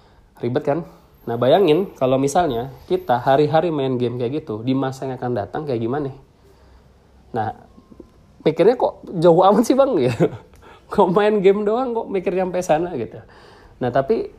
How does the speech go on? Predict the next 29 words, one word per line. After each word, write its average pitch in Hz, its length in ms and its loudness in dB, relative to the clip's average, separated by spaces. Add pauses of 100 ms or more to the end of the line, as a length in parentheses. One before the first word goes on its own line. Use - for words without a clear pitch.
(380)
itulah 226 320 4 (160)
kenyataannya. 156 720 -2
Kenyataannya 139 480 0
kita 170 160 -2
melihat 180 320 0
bahwa 180 240 2
anak 170 160 -4
muda 135 220 -2
itu 156 100 -6
nggak 175 160 -2
bisa 127 240 -4
lepas 117 240 -10
dari 123 240 -4
game, 127 240 -2
karena 127 240 -2
game 139 320 -2
ini 180 100 0 (540)
kalau 123 240 0
zaman 123 380 0
abang-abang 120 500 -2
kita 127 480 -2
mungkin 127 320 -4
ada 113 240 -4
namanya 110 400 -6
band 107 800 -6
gitu, 101 160 -14
anak 110 240 -8
band 123 540 -2
gitu. - 100 -20